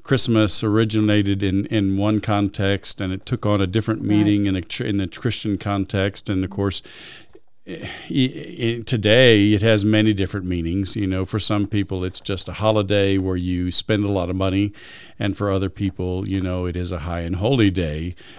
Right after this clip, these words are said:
Speaker 1: where you, where you remember God's greatest gift, you know. Um, so, uh, you know, I think obviously,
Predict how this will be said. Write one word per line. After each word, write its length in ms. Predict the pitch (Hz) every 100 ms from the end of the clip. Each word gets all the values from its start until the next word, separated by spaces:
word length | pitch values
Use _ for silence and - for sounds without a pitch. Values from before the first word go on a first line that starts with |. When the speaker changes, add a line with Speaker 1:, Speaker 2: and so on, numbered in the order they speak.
| -
Speaker 1:
where 160 | - 90
you, 440 | 80 80 82 82 -
where 180 | 92 82
you 380 | 82 82 82
remember 800 | 82 90 90 82 85 85 85 82 - -
God's 380 | - 85 85 87
greatest 340 | 87 82 92
gift, 460 | - 107 95 - -
you 100 | -
know. 300 | 85 80 87 - - - - - - -
Um, 480 | 95 87 85 82 -
so, 640 | - - 98 98 98 104 - - - - -
uh, 60 | 104 - - - - -
you 160 | 123
know, 100 | 110
I 100 | 104
think 540 | 104 - 143 139 - - -
obviously, 680 | 131 135 120 - 117 104